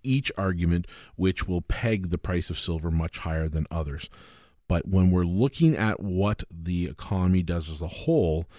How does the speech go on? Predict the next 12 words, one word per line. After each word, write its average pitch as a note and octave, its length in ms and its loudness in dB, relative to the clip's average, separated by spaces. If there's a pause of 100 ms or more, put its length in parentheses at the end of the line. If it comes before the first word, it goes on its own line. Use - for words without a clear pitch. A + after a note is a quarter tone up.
(340)
one G#2 340 6
thing E3 300 4
that B2 100 4
I A2 100 6
think G#2+ 320 2
right F#2+ 220 0
now F#2 300 4
is F2 100 -2
getting E2+ 460 2
well A2+ 260 6
overlooked, E2+ 640 0
Jeremy, D#2+ 420 0